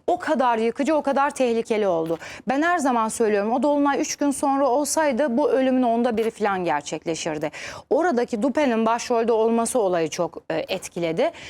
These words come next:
Şimdi maalesef korkutucu olan şu, iki bin yirmi altı ay güneş tutulmaları Kova Aslan'a geçiyor. Aslan Burcu burada dolunayla tetiklenmiyor artık.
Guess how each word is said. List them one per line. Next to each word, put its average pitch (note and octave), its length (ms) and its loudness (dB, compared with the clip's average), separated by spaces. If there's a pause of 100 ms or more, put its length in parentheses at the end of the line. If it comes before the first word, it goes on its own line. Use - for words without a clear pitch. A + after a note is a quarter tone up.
(200)
Şimdi E4+ 320 0
maalesef D4 600 0
korkutucu B3 640 0
olan C4+ 380 2
şu, A3+ 300 -2 (360)
iki B3 240 0
bin D#4 160 4
yirmi B3 300 2
altı B3 580 0
ay G#3 220 -2
güneş F#3+ 380 -4
tutulmaları F#3 680 -2
Kova G#3 380 -2
Aslan'a C#3+ 440 -6
geçiyor. - 440 -14 (640)
Aslan D4 480 0
Burcu F#3+ 260 -2
burada G#3+ 400 0
dolunayla A3 500 2
tetiklenmiyor G3+ 760 -4
artık. D3 320 -6